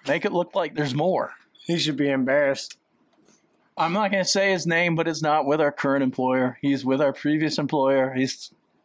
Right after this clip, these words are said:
Speaker 1: I'm not sure if he's employed there anymore. I don't know. Lost contact with the guy. But anyway, let's wrap this quality in up.
Speaker 2: <laughs>
Speaker 1: They all looked unhappy to be working there, but still were pleasant in attitude. Well, she had a problem with the,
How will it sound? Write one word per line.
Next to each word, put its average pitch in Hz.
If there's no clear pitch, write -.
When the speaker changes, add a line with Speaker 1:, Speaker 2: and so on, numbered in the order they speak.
Speaker 1:
I'm 117
not 131
sure 135
if 147
he's 143
employed 147
there 107
anymore. 117
I 135
don't 180
know. 185
Lost 170
contact 165
with 143
the 139
guy. 151
But 165
anyway, 196
let's 180
wrap 185
this 143
quality 165
in 175
up. 131
Speaker 2:
<laughs> -
Speaker 1:
They 180
all 233
looked 233
unhappy 226
to 170
be 175
working 156
there, 107
but -
still 226
were 135
pleasant 147
in 156
attitude. 151
Well, 170
she 226
had 247
a -
problem 214
with 180
the, 165